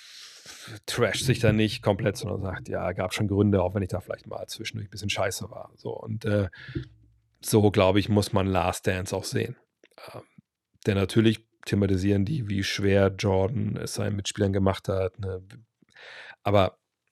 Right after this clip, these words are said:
wenn man so ein paar Geschichten halt auch kennt, da gibt's ja genug, die Steve Kerr-Geschichte zum Beispiel und so, ähm, und dann sieht, was da gezeigt wurde und dann eigentlich weiß, wie viel Stunden Material eben nicht es in diese Doku geschafft haben.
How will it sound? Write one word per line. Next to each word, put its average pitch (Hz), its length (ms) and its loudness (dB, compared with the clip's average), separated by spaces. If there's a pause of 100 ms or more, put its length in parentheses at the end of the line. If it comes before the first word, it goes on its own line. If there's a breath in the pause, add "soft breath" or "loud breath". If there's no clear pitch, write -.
(220)
wenn 117 140 0
man 110 260 0
so 117 80 0
ein 101 100 -2
paar 104 140 2
Geschichten 107 340 -2
halt 101 100 2
auch 92 140 -4
kennt, 101 300 0
da 92 40 -2
gibt's - 200 -8
ja 92 80 0
genug, 95 260 2
die 104 100 -6
Steve - 240 -4
Kerr-Geschichte 92 540 0
zum 92 160 -10
Beispiel - 320 -14
und 110 80 -20
so, - 200 -18 (540 loud breath)
ähm, 110 320 -8 (1000)
und 101 140 0
dann 101 160 4
sieht, 101 180 0
was 98 140 -4
da 92 220 2
gezeigt 113 580 0
wurde 92 240 0
und 92 60 0
dann 95 100 -2
eigentlich 101 200 -2
weiß, 98 320 0
wie 104 120 0
viel 101 340 0 (180)
Stunden 147 640 2
Material 107 640 2
eben 98 300 2
nicht 135 320 2
es - 140 -12
in 127 80 -6
diese 95 140 -2
Doku 123 280 2
geschafft 92 400 -4
haben. 127 220 -12